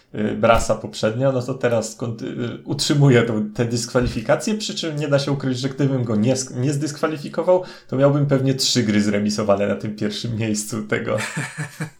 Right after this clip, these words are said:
Speaker 2: Znaczy, miałbyś też bardzo duży problem, żeby zrobić dziesiątkę w takim razie, bo okazuje się, że twoja dziesiątka stała się jakąś pewnie siedemnastką w tym momencie.
Speaker 1: No właśnie chciałem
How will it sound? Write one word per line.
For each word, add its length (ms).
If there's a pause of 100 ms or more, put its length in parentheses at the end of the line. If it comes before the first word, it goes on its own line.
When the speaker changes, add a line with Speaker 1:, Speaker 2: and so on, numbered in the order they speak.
(1800)
Speaker 2:
Znaczy, 300 (680)
miałbyś 380
też 160
bardzo 220
duży 180
problem, 240
żeby 180
zrobić 260
dziesiątkę 440
w 20
takim 280
razie, 300
bo 140
okazuje 400
się, 120
że 100
twoja 200
dziesiątka 420 (100)
stała 280
się 140
jakąś 180
pewnie 200
siedemnastką 680
w 40
tym 160
momencie. 240
Speaker 1:
No 60
właśnie 240
chciałem 260